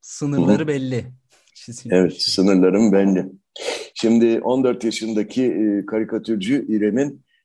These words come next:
Speaker 2: göçmen çocuklarına çocuk gözüyle, bir ergen gözüyle diyeyim hatta, e, bakışı böyle.
Speaker 1: Evet, çok
Speaker 2: E,
Speaker 1: başarılı.
Speaker 2: ve bana kalırsa, e, İrem bir ergenden de öte bir yetişkin gibi görüyor, düşünüyor ve çiziyor. Keşke herkes böyle,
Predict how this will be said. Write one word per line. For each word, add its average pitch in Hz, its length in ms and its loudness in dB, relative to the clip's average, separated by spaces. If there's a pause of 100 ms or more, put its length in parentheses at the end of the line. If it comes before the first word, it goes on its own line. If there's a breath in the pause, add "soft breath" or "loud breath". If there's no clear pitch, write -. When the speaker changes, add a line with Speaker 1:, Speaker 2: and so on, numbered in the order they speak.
(220)
Speaker 2:
göçmen 107 460 0
çocuklarına 101 840 -2
çocuk 92 360 -4
gözüyle, 90 500 2
bir 113 140 2
ergen 113 480 0
gözüyle 92 460 -2
diyeyim 92 300 -6
hatta, 120 440 -2 (380 loud breath)
e, 98 300 2
bakışı 110 420 0
böyle. 104 380 2 (600 soft breath)
Speaker 1:
Evet, 90 220 -10
çok 87 100 -6
Speaker 2:
E, 69 100 -10
Speaker 1:
başarılı. 107 340 2
Speaker 2:
ve - 140 -10
bana 127 200 2
kalırsa, 120 680 -2
e, 104 60 -4 (460)
İrem 117 320 -4
bir 113 120 -2
ergenden 110 680 -2
de 101 40 -2
öte 92 320 -4
bir 101 360 -4
yetişkin 110 520 -2
gibi 95 200 -2
görüyor, 92 440 2
düşünüyor 95 520 -4
ve 95 100 -6
çiziyor. - 420 -4 (380 loud breath)
Keşke 95 300 2
herkes 98 420 0
böyle, 98 320 4